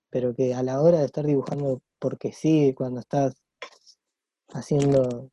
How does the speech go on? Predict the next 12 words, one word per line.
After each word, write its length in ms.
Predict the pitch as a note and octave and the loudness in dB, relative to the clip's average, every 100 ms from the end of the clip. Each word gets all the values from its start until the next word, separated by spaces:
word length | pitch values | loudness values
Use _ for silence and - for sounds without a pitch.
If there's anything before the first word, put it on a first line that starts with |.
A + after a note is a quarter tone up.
| - | -2
dibujando 440 | C3 B2+ D#3 E3 | 0 2 0 0
por 140 | C#3 C3 | 0 0
dibujar, 500 | B2 A#2 D#3 E3+ D#3 _ | -2 0 0 2 0 _
como 260 | _ C3 B2 | _ -12 -8
que 180 | A#2+ A2+ _ _ _ _ _ _ _ - | -8 -10 _ _ _ _ _ _ _ -8
mientras 380 | B2 A#2 B2 - | -6 -4 -4 0
cosas, 240 | E3 D#3 C#3 | -2 -2 -4
mientras 380 | C3 B2 B2+ | -4 -4 -4
más 220 | C3+ E3+ D#3+ | -2 -2 0
cosas 380 | F3 E3+ D3+ A#2+ | 0 2 0 -2
afecten, 500 | - E3+ - D3 B2 | -4 -4 -2 -4 -4
mejor, 360 | A2+ D3+ B2 | -4 -2 -2